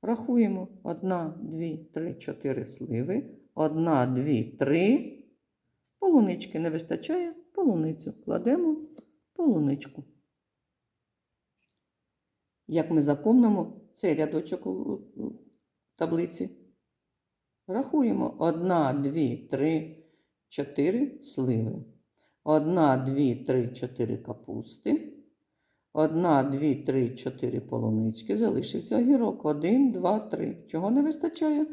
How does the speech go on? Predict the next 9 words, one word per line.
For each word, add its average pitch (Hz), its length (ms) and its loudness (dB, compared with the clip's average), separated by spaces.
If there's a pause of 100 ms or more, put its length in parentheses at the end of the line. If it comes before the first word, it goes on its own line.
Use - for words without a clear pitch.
(180)
Огірка. 233 680 0 (460)
Кладемо 180 760 2 (260)
огірок. 139 560 0 (1700)
Складніше 247 600 4
завдання. 190 520 -2 (420)
Відкрито 226 420 0
в 277 40 8
нас 285 260 4
немає. 220 580 2